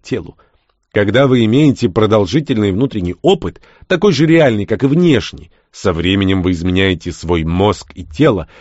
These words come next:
как и в случае с реальным опытом.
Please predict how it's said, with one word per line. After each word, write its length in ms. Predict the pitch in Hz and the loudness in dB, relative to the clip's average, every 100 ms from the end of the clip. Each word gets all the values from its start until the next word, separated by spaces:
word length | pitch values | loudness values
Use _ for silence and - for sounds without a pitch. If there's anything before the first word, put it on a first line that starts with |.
| - | -8
как 220 | - 208 143 | -2 0 0
и 60 | |
в 60 | 104 | -2
случае 520 | - 135 131 110 101 | 2 2 2 -2 -4
с 140 | - | -4
реальным 680 | 120 131 90 90 80 73 69 - | 0 2 2 0 -2 -6 -12 -10
опытом. 420 | 85 - - | -12 -12 -20